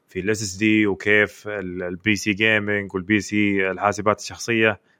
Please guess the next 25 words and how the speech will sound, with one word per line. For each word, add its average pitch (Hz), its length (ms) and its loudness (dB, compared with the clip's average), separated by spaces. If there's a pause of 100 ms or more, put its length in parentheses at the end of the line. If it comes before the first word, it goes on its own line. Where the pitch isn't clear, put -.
(100)
للألعاب. 110 520 4 (280)
فكانت 110 560 2
يعني 95 260 0
ممتعة 104 440 4
صراحة، 92 440 -2
وما 92 240 -4
كان 101 180 -4
في 95 100 -8
وقت 104 220 -2
إن 90 220 -8
نقول 98 200 -2
بعض 98 200 4
الأخبار 92 500 0
المهمة. 98 460 -2 (360)
بس - 460 -4
لا 117 60 -2
تخافون، 85 420 -6 (280)
جبناها 98 320 2
لكم 87 220 -6
الحلقة 92 320 -6
ذي 90 140 -2
بعض 90 260 -2
الأخبار 107 380 0
اللي 95 120 -2
كانت 110 340 0